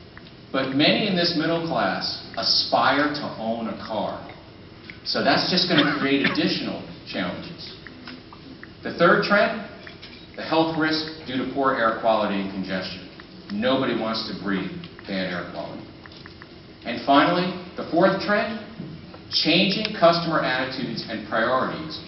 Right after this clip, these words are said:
regarding vehicles and transportation in general. So rather than sit back as a company and let's continue to study or let's worry about these things,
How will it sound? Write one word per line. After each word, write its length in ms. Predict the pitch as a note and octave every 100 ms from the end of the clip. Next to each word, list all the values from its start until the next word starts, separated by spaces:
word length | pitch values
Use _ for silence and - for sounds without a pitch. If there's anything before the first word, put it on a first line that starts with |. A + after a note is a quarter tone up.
| - -
regarding 540 | G#2+ G2 A#2 C#3 D3+ A#2+
vehicles 580 | A2 G#2+ G2+ G2 F#2+ - - G#2+
and 160 | A2
transportation 880 | - A2+ G#2 G#2 F#2 F#2+ F2+ F2+ F2
in 80 | F2
general. 380 | F#2 F#2 F#2 - - - - - - - - - - - - - - -
So 400 | - D#3+ D#3 - - - - D3
rather 340 | C#3 G#3 A3+
than 140 | G#3 F#3+
sit 300 | G3+ G3+ D3+
back 260 | D#3 -
as 140 | F3+ -
a 100 | -
company 560 | - B2 A#2+ A#2+ A#2+
and 320 | A2+ G#2 G#2 G#2+
let's 280 | D3+ -
continue 420 | F#3 E3 F3 E3+ E3
to 120 | F3
study 560 | - C#3 C3 C3+ C3
or 100 | F#2+
let's 320 | F#2+ B2 - C#3
worry 300 | C#3+ C3 A#2
about 320 | G#2 G#2 G2+
these 240 | G2+ G2 -
things, 460 | G2 F#2+ F#2+ -